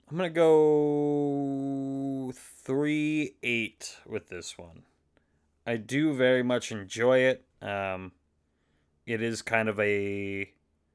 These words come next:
one move on to something else sort of beer for me, but I absolutely would buy it again. Um, yeah, nice roasty flavor.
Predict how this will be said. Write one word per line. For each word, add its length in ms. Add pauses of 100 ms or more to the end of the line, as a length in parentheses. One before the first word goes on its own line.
(320)
one 580
move 220
on 180
to 80
something 400
else 200
sort 260
of 80
beer 180
for 140
me, 300 (1040)
but 360 (220)
I 100
absolutely 720
would 160
buy 160
it 120
again. 400 (1500)
Um, 480 (1000)
yeah, 240 (260)
nice 360
roasty 440
flavor. 640